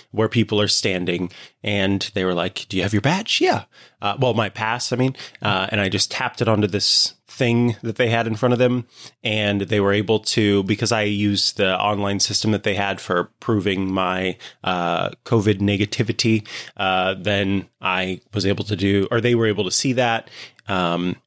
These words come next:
and so then they handed me over my green, um, Apple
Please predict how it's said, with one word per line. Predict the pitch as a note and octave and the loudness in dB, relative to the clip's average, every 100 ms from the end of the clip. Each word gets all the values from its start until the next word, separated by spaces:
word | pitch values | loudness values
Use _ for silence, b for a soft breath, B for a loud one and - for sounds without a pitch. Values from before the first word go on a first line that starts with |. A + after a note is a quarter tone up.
| _ - | _ -4
and | A2+ G#2+ G2 G2+ | -2 0 0 -2
so | - A2+ | -2 2
then | A2+ G#2+ - | 2 0 -4
they | G2+ G2 | -4 0
handed | G#2 A2 A2 | 2 2 2
me | A#2+ | 2
over | A#2+ A#2 | 2 2
my | A#2 A#2+ A#2+ | 2 2 0
green, | G#2+ G#2 A2 A#2+ B2 B2+ C3 B2 B B B - | -2 -2 2 4 4 4 2 -2 B B B -4
um, | A#2 A#2 A2+ A2+ A2+ A2 - - | 0 2 0 0 -2 -4 -8 -6
Apple | A2+ - B2+ A#2+ B2 A2 | -6 -2 2 4 2 0